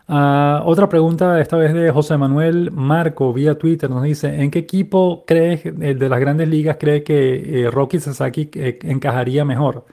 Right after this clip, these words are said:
Ah, caramba, es una gran pregunta. Primero, porque no sabemos qué quiere Rocky Sasaki. Si él no ha dicho nada con respecto a qué tipo de equipo o qué tipo de ambiente quiere jugar.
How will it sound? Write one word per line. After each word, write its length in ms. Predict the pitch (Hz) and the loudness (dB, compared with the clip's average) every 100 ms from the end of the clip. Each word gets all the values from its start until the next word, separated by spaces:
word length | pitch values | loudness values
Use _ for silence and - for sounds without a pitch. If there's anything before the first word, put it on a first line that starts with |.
| _ _ - _ - | _ _ -20 _ -18
Ah, 320 | - 135 143 135 | -2 0 0 2
caramba, 340 | 160 190 160 | 2 4 2
es 40 | 151 | 2
una 160 | 196 | 2
gran 240 | 190 190 180 | 2 2 2
pregunta. 380 | 170 165 151 | 2 2 0
Primero, 520 | 151 151 208 220 175 - | 2 2 4 2 0 -2
porque 240 | 160 147 | 0 2
no 120 | 160 | 0
sabemos 480 | 156 175 170 170 160 | 0 0 0 -2 -4
qué 160 | 160 151 | -4 -2
quiere 320 | 160 160 156 | 0 2 2
Rocky 320 | 147 147 151 | 0 -2 -4
Sasaki. 500 | 123 143 151 - 135 | -6 -4 -4 -4 -10
Si 240 | - 143 | -8 -6
él 260 | 151 135 151 | -2 0 2
no 120 | 170 | 2
ha 40 | 170 | 2
dicho 280 | 175 - | 2 0
nada 320 | 156 165 160 135 | -2 0 0 0
con 100 | 123 | -2
respecto 420 | 117 127 117 156 | -2 -4 0 2
a 120 | 147 | 2
qué 120 | 147 | 0
tipo 360 | 143 156 156 151 | 0 -2 4 4
de 80 | 127 | 4
equipo 400 | - 147 - 151 | 0 -4 2 4
o 360 | 135 139 131 | 4 0 -4
qué 140 | - 135 | -2 -6
tipo 400 | 143 131 151 147 | -4 -2 2 2
de 80 | |
ambiente 680 | 123 123 131 151 160 139 120 | 0 -4 0 0 0 -2 -4
quiere 220 | - 131 | -2 -4
jugar. 540 | 123 123 143 127 131 | -2 0 0 0 -4